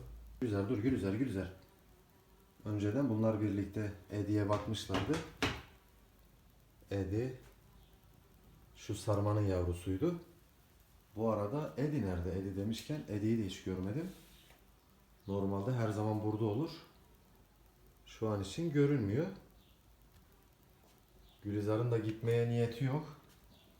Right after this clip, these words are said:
Buralarda böyle oyalanıyor. Kim bilir nereye götürdü yavruları. İleride bakın milletle problem yaşayacağız. Şu duruma en çok içerlendiğim konu başkalarının bölgelerine götürüyor.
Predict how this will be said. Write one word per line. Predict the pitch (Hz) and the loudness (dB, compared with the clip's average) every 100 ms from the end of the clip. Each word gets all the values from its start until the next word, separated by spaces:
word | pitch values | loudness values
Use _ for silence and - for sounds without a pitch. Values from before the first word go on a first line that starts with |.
| - - - - | -20 -20 -20 -8
Buralarda | 104 110 107 107 110 107 | -2 2 4 2 2 0
böyle | 113 104 123 135 - - | 0 0 0 -2 -4 -10
oyalanıyor. | 110 117 110 104 95 104 147 147 - - - - - - - - | -2 2 2 2 2 2 0 -2 -10 -18 -20 -20 -20 -20 -20 -8
Kim | 110 107 | -2 0
bilir | 113 117 | 0 0
nereye | 120 110 95 | 0 2 2
götürdü | 90 90 95 95 | 0 -4 -4 -2
yavruları. | 92 90 87 90 107 151 143 - - - - - - - - - | 0 0 -2 0 0 -2 -6 -16 -20 -20 -20 -20 -20 -20 -20 -10
İleride | 110 110 110 113 | -4 0 0 0
bakın | 104 95 | -2 -2
milletle | 92 104 110 107 104 101 - | 0 2 2 0 -2 -4 -2
problem | 110 107 104 98 | 0 0 0 0
yaşayacağız. | 95 - 92 85 87 - - - - - - - - - - - - - | -2 -4 -6 -6 -6 -10 -18 -20 -20 -20 -20 -20 -20 -20 -20 -20 -20 -20
Şu | - - 143 | -8 2 4
duruma | 113 107 123 151 151 | 4 4 4 2 2
en | 135 139 | 4 4
çok | - 104 95 | 4 -2 -4
içerlendiğim | 110 - 110 113 113 113 117 120 - | -6 -2 0 2 2 2 2 2 0
konu | 98 143 180 - - - - - - - - - - - | 0 0 0 -4 -18 -20 -20 -20 -20 -20 -20 -20 -20 -2
başkalarının | 107 - 113 107 104 107 | 0 0 0 0 2 2
bölgelerine | 107 107 107 104 101 107 | 2 2 2 0 0 0
götürüyor. | 104 92 - 87 87 | 0 -2 -4 -4 -4